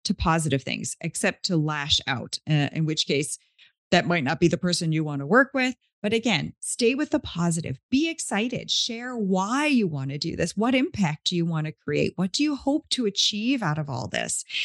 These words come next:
You want to share, often a legacy vision comes out of a pain point in your own life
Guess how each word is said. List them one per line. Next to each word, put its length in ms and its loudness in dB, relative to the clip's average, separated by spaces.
You 260 2
want 180 -2
to 60 -4
share, 420 -2
often 540 0
a 80 -4
legacy 460 0
vision 320 0
comes 340 0
out 100 2
of 80 0
a 60 -4
pain 380 2
point 400 -2
in 120 0
your 240 -4
own 280 2
life 420 -2